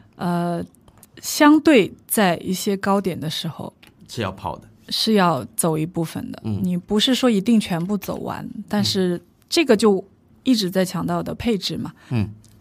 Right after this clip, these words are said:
Speaker 1: 这个是比例的问题。
Speaker 2: 对。
Speaker 1: 就我刚刚说的，其实我们是根据大的宏观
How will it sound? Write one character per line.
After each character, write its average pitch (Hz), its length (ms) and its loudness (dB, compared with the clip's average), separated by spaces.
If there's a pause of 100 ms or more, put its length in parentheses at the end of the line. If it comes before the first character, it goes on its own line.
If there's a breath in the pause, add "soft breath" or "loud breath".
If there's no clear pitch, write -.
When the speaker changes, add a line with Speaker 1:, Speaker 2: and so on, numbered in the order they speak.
(120)
Speaker 1:
这 320 140 0
个 262 100 6
是 247 160 4 (140)
比 165 160 0
例 302 160 6
的 214 100 6
问 147 200 -4
题。 - 260 -12 (120)
Speaker 2:
对。 104 220 0
Speaker 1:
就 208 140 -2
我 170 100 -2
刚 175 200 -2
刚 180 160 2
说 190 280 -2
的， - 160 -6
其 202 200 0
实 214 140 2
我 190 200 4
们 165 200 0
是 269 240 4
根 226 220 4
据 214 300 2 (260 loud breath)
大 269 180 4
的 165 120 2
宏 165 240 -2
观 165 280 0